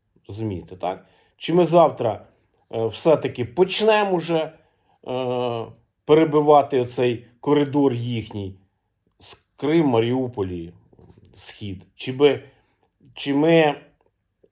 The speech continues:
будемо щось там робити, чи будемо знищувати той міст уже, чи хай вони їздять потихеньку, хай возять ту зброю,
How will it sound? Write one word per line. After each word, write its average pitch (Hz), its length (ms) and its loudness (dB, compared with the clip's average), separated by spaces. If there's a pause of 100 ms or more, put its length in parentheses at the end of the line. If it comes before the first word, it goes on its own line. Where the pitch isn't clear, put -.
(440)
будемо 151 480 4
щось - 240 -4
там 139 220 0
робити, 127 460 0
чи 110 140 -10
будемо 180 360 4
знищувати 156 640 -2
той 139 200 -2
міст 131 380 -2
уже, 104 260 -6 (240)
чи - 140 -6
хай 196 220 4
вони 156 220 0
їздять 139 540 -4
потихеньку, 127 640 -4
хай 117 140 -2
возять 131 380 -4
ту 107 100 -12
зброю, 123 520 -2